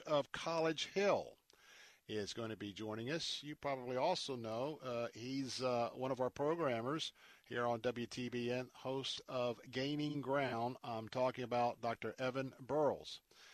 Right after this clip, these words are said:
He is gonna be sharing a word at five thirty today, and he's gonna be praying for our community. And, uh, that's the highlight of my day,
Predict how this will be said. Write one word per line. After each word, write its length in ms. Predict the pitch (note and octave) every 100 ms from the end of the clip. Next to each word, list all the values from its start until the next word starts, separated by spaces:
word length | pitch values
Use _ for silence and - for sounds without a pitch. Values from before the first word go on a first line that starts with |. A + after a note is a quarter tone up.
| - -
He 180 | _ G#2+
is 140 | A2+ A2
gonna 200 | A#2 A2
be 140 | A2+
sharing 400 | - B2+ B2+ B2
a 60 | A2
word 400 | A2 A#2+ C3 A#2+
at 100 | -
five 300 | C#3 A#2+ A#2 -
thirty 240 | B2 C3
today, 440 | B2+ B2 B2+ C3 C#3+
and 100 | C3
he's 160 | A#2+ A2+
gonna 140 | A#2+
be 100 | A2+
praying 400 | - C#3 C#3 D3
for 180 | - C3+
our 200 | C#3 B2+
community. 720 | B2 B2+ B2 D3+ C3 - B2+ D#3 - - - _
And, 500 | A2 A2+ A2 G#2+ G#2
uh, 320 | G#2+ G2+ G2+ -
that's 300 | G#2+ C#3 D3+
the 120 | C#3
highlight 460 | A#2 D#3+ F3+ F3+ F#3
of 80 | E3+
my 120 | E3+
day, 380 | D#3 C3 D2